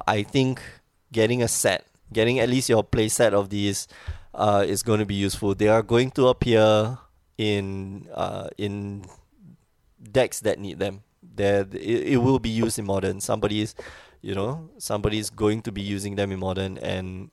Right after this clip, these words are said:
it will, it will be a staple in Modern, I'm pretty sure. But we'll have to see. I mean, people still, you know, people still like taking two damage, three damage from all their lands, so whatever. Grixis, I'm looking at you.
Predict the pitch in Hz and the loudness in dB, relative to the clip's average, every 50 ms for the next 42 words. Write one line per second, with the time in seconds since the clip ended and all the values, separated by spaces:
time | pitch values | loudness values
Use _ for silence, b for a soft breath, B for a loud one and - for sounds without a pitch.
0 | - - 101 101 101 101 104 104 101 101 101 101 101 98 104 104 - _ - 101 | -10 -6 -6 -6 -2 0 2 4 4 6 6 4 4 2 0 -2 -4 _ -4 -2
1 | 98 101 107 113 101 110 104 98 - - 107 98 - 104 101 92 92 92 95 90 | -2 0 0 -2 0 0 0 0 0 -2 -6 -4 -4 -2 -4 -4 -4 -6 -6 -6
2 | 95 90 92 - _ - 87 98 95 95 92 - 104 95 92 92 - - 95 - | -6 -8 -10 -12 _ -4 -4 -4 -4 -4 -4 -4 -4 -4 -6 -8 -6 -8 -8 -8
3 | _ _ _ _ _ _ _ _ _ _ - 107 104 104 113 117 135 160 185 175 | _ _ _ _ _ _ _ _ _ _ 0 4 4 4 6 6 6 4 4 2
4 | - 117 - - 104 90 - - - - 101 95 98 98 95 95 95 - - _ | 0 -2 -2 0 -2 -4 -4 -10 -10 -6 -4 0 0 0 0 0 -4 -8 -10 _
5 | _ _ _ _ _ _ _ _ _ _ _ - - - - 127 - 120 117 - | _ _ _ _ _ _ _ _ _ _ _ -14 -4 -4 -4 2 2 2 2 4
6 | - 123 107 107 107 104 104 90 85 101 98 95 95 123 - B B B B B | 4 6 8 8 8 6 4 2 0 0 0 0 0 0 -2 B B B B B
7 | B B B - 120 107 - 120 113 - - 123 110 107 107 104 90 - 104 101 | B B B -8 -2 2 2 2 2 2 2 2 4 4 4 4 2 0 -6 -6
8 | - 110 101 98 - 117 107 98 98 95 95 98 95 - - - - - - - | -4 -6 -6 -4 -4 -4 0 2 2 2 2 -2 -4 -4 -8 -12 -14 -10 -2 0
9 | 113 113 113 113 104 101 98 104 101 - - - 110 101 95 95 92 - - 95 | 2 2 4 4 4 4 4 2 -2 -2 -4 -2 0 0 0 -2 -6 -2 2 2
10 | 98 95 98 95 95 95 95 95 92 - - - - 101 98 95 95 95 104 113 | 2 2 2 0 0 -2 -4 -4 -10 -14 -16 -12 -8 -6 -6 -6 -6 -8 -10 -14
11 | 120 139 - 101 98 95 95 92 92 98 98 - B B B B B B B B | -18 -18 -12 -8 -6 -6 -6 -4 -6 -6 -8 -8 B B B B B B B B
12 | B B - - 104 104 - - 110 104 - - - 98 95 92 - - 98 98 | B B -8 -6 -6 -4 -2 -2 -2 -2 -4 -4 -8 -8 -8 -8 -10 -8 -8 -8
13 | 98 - 87 87 90 - - | -8 -8 -8 -10 -12 -12 -14